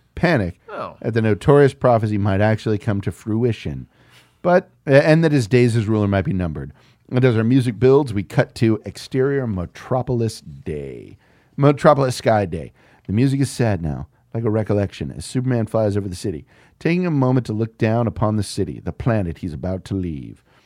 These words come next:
Speaker 1: Interior, Daily Planet Day. Our music continues over the busy newsroom. Headline,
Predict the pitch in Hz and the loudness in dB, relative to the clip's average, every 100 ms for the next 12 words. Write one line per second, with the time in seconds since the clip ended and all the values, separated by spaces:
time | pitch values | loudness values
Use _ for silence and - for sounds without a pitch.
0 | _ _ - 127 110 104 76 92 95 90 | _ _ 0 2 4 2 0 -4 -6 -4
1 | 101 90 - 104 82 - _ 110 113 117 | -4 -4 -8 -8 -8 -14 _ -2 0 0
2 | 113 110 - 156 127 95 101 104 95 90 | -2 -6 0 2 2 0 -2 -2 -4 -2
3 | 120 117 123 120 101 98 76 - _ - | -2 0 0 0 0 -4 -6 -12 _ 0
4 | 123 117 101 85 | 2 2 2 -2